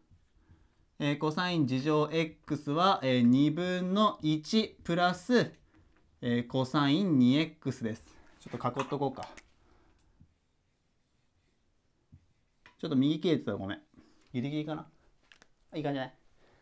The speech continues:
はい、これ使っていきます。で、今、えー、六分のパイX、ここがね、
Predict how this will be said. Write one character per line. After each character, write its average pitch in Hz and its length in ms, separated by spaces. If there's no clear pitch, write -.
は 190 100
い、 185 60
こ 208 80
れ 214 100
使 202 180
っ 190 100
て 185 120
い 170 80
き 165 80
ま 147 160
す。 147 60
で、 240 320
今、 269 560
え 175 160
ー、 180 40
六 208 260
分 320 180
の 302 80
パ 294 180
イ 269 40
X、 269 140
こ 202 100
こ 202 40
が 226 100
ね、 269 160